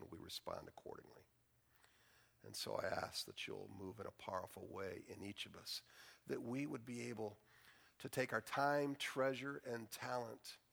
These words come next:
and operate freely and joyfully in these things.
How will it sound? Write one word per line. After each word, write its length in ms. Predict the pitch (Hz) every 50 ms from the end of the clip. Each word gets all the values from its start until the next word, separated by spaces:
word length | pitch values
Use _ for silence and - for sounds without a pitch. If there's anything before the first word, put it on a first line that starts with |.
| _ _ _ _ _ _ -
and 100 | 127 120 - - 135 139
operate 460 | 139 - - 151 139 139 147 139 -
freely 580 | - - - 139 131 127 123 123 120 113 113 - _ _ _ _ _ _ _ _ _ _ _ _ _ -
and 140 | 113 101 98
joyfully 560 | 107 107 107 95 95 - - - - - - - - 90
in 120 | 90 92
these 200 | 95 90 - - -
things. 440 | - - - - - - - -